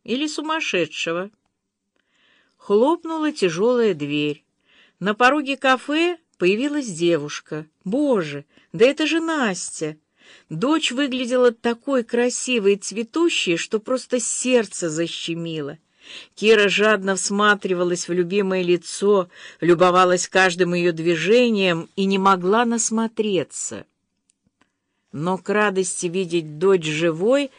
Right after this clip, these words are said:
примешивалась нарастающая тревога и ощущение неотвратимости близкого несчастья.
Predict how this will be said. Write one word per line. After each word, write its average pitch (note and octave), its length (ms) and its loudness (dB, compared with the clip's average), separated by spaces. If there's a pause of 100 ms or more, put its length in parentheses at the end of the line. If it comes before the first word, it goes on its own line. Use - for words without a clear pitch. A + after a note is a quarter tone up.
(440)
примешивалась G#3 840 2
нарастающая G3 880 0
тревога F#3 600 0
и E3+ 80 8
ощущение G#3+ 920 0 (340)
неотвратимости F3+ 1120 0
близкого D#3+ 520 -4
несчастья. C3 1000 -6